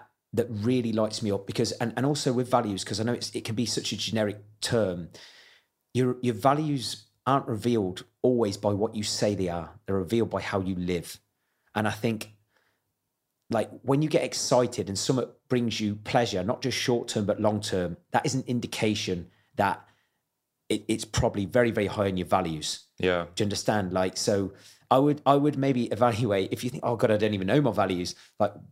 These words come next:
Speaker 1: what gives you energy? What do you love doing? You'll usually find it's something that's helping you become better or helping other people. Do you understand? It's helping you grow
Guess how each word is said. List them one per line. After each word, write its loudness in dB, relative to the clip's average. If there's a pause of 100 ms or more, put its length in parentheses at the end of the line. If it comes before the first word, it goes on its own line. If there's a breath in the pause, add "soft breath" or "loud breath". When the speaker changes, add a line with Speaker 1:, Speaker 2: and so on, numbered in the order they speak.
(240)
Speaker 1:
what 2
gives 2
you 0
energy? 0
What 2
do 2
you 2
love 0
doing? 0 (100)
You'll -2
usually 0
find 0 (240 soft breath)
it's -4
something 0
that's -6
helping 0
you -4
become 0
better -2 (140)
or 0
helping 0
other -4
people. -4 (720)
Do 0
you 2
understand? 0
It's -8
helping 2
you 0
grow 2